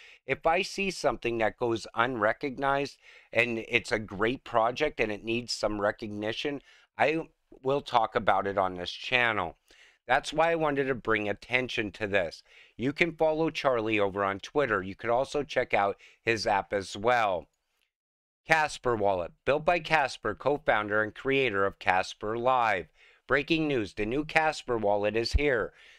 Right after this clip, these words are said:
Say hello to the safest and most user-friendly wallet audited by Halburn Security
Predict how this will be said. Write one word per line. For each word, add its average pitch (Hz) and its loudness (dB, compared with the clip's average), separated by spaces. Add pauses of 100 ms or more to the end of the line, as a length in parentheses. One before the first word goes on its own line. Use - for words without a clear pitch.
(100)
Say 156 0
hello 175 0
to 120 -8
the 110 -2
safest 131 -2
and 107 -2
most 147 -4
user-friendly 147 0
wallet 139 0
audited 117 2
by 107 4
Halburn 104 0
Security 127 -2